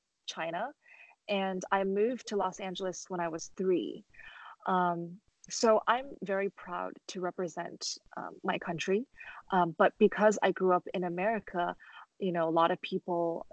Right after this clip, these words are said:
think that I'm, like, very Americanized, but I thank my traditional, um, uh, Chinese mom. Like, like, her way of, uh, raising me is very traditional in the sense where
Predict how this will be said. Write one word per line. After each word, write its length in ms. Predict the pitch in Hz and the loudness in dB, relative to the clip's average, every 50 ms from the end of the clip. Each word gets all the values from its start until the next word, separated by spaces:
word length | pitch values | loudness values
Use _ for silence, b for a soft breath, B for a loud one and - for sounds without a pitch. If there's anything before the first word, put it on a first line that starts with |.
| - - - | -18 -10 -6
think 200 | 190 180 175 - | -6 -6 -4 -2
that 120 | - 180 175 | -2 -2 0
I'm, 280 | 165 165 165 165 165 - _ - | 0 -2 -2 -4 -6 -8 _ -10
like, 180 | - - - - - | -8 -8 -8 -6 -2
very 220 | - 208 220 233 247 | 2 4 6 6 4
Americanized, 920 | 220 196 185 185 185 - 190 170 165 160 160 160 165 165 170 - - - _ b b b b b b b - | 4 4 4 2 2 2 0 0 0 0 0 0 -2 -4 -6 -8 -12 -14 _ b b b b b b b 6
but 260 | 208 190 185 - - _ _ _ _ _ _ _ _ _ _ - | 8 10 10 8 6 _ _ _ _ _ _ _ _ _ _ 2
I 440 | 208 208 208 208 208 214 208 208 196 - - | 2 4 4 2 2 2 0 0 -2 -2 -2
thank 240 | 220 202 208 220 - - - - | -2 -2 -2 -4 -8 -12 -10 -6
my 340 | 185 180 175 175 170 170 - - - | -4 -2 -2 -2 -2 -4 -6 -8 -6
traditional, 760 | - 202 160 180 - - - 180 180 170 165 160 - - _ _ _ _ - | -4 -2 -2 -2 -2 -2 -4 -4 -6 -6 -6 -8 -10 -12 _ _ _ _ -12
um, 420 | - 175 170 - - - 101 196 196 _ _ B B B B B _ _ _ - | -10 -8 -6 -6 -6 -6 -6 -10 -12 _ _ B B B B B _ _ _ 2
uh, 180 | 180 165 - - | 2 4 4 2
Chinese 420 | - - 185 175 185 202 208 - | 0 -4 -4 -2 -2 -2 -2 -2
mom. 280 | 175 160 160 185 240 254 233 | 0 0 0 0 -2 -4 -6
Like, 240 | 220 185 180 - - b b b b b b b | -6 -6 -6 -8 -12 b b b b b b b
like, 180 | 208 196 190 - | 2 2 2 2
her 220 | - - 233 262 | 2 4 4 4
way 320 | 262 208 208 190 190 196 190 - | 4 4 4 4 4 4 2 2
of, 300 | - 185 180 175 175 165 - - - - _ _ - | 0 0 2 0 0 -4 -6 -14 -20 -20 _ _ -14
uh, 260 | - - - 113 - - - - | -12 -10 -10 -10 -12 -12 -8 -2
raising 480 | 190 190 196 214 208 - 208 202 185 | 2 4 4 4 4 2 0 -2 -2
me 260 | 180 175 175 170 175 175 _ _ - - - - _ - - - | -2 -2 -4 -6 -8 -10 _ _ -20 -20 -20 -20 _ 4 10 10
is 140 | 208 185 180 | 10 10 10
very 260 | 233 285 359 359 262 | 6 6 6 4 0
traditional 640 | - - 214 190 196 - - - 147 147 123 95 - - | -2 -2 -4 -2 -2 -4 -4 -6 -4 -6 -6 -6 -6 -6
in 120 | 196 185 | -4 -4
the 60 | 175 170 | -4 -4
sense 400 | - - - 226 233 214 - - - | -4 -2 0 0 0 0 -4 -8 -6
where 320 | 196 185 175 175 175 170 | -2 0 0 0 0 -2